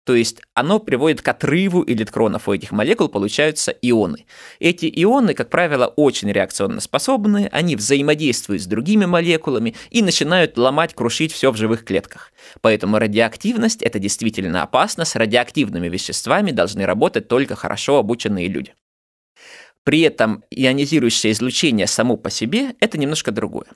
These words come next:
Начнём с того, какое оно бывает. Думаю, многие слышали, что бывает альфа, бета и гамма излучение. Альфа-излучение, или ещё говорят альфа-частицы. Это просто ядра гелия,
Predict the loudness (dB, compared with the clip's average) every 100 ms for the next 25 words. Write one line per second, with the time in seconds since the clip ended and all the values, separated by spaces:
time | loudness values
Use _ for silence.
0 | _ -20 -6 -2 2 2 2 2 2 4
1 | 4 4 2 -2 -4 -10 _ -20 -14 0
2 | 2 4 2 4 4 2 0 2 0 0
3 | -2 -2 0 2 4 2 0 0 0 0
4 | -2 -2 2 2 2 0 -2 0 2 2
5 | 2 0 -2 -4 -4 -4 -6 -10 -16 _
6 | -20 -20 -20 _ 0 0 0 -4 -2 -2
7 | 0 0 2 2 2 0 0 0 0 2
8 | 0 -2 -2 -2 -2 -6 -4 -6 -8 -6
9 | -8 -10 _ -2 0 2 2 2 2 0
10 | 0 2 2 -2 0 0 0 -4 -2 0
11 | 0 0 0 -4 -6